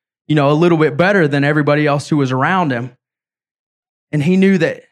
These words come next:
he wasn't the most talented. He wasn't the best in the room. He wasn't the best on the field, but he knew if he would practice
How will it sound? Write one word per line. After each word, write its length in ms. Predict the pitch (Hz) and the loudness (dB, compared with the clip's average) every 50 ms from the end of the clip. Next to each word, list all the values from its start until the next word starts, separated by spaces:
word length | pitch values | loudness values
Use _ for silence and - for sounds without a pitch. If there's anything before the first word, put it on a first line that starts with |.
| _ _ - - _ | _ _ -20 -20 _
he 160 | - 131 180 | -4 -2 0
wasn't 320 | 175 185 190 180 175 143 | 2 2 0 0 -2 -4
the 60 | 147 147 | -2 -2
most 320 | 156 156 156 147 147 - | 0 0 0 -2 -2 -4
talented. 440 | 147 151 143 143 135 123 135 131 113 | -6 -6 -4 -4 -6 -6 -8 -8 -6
He 100 | 147 160 | -6 -2
wasn't 380 | 156 170 180 175 175 139 127 | -2 0 0 0 -2 -4 -4
the 80 | 123 143 | -6 -6
best 460 | 135 123 151 147 139 127 - - - | -4 -2 -2 -2 -2 -4 -6 -12 -10
in 120 | 147 143 139 | -6 -4 -2
the 80 | 131 | -2
room. 260 | 123 127 139 135 127 | 0 0 0 0 0
He 100 | 131 160 | 0 0
wasn't 300 | 165 175 180 180 180 135 | 2 2 0 0 -2 -4
the 80 | 135 139 | -4 -6
best 380 | 131 127 160 151 147 143 - - | -4 -2 -2 -2 -2 -4 -8 -8
on 140 | 135 139 | -6 -6
the 80 | 131 120 | -6 -8
field, 260 | - - 139 170 156 | -6 -4 -2 -2 -2
but 160 | 131 131 110 | -4 -6 -6
he 80 | 123 147 | -4 -6
knew 220 | 143 143 147 147 | -4 -2 -2 -2
if 100 | 143 147 | -2 -2
he 100 | - 147 | -4 -6
would 200 | 135 117 113 - | -6 -6 -8 -12
practice 800 | - 143 165 165 165 147 - _ _ 113 117 - - - _ _ | -8 -8 -6 -6 -6 -10 -14 _ _ -20 -20 -20 -20 -20 _ _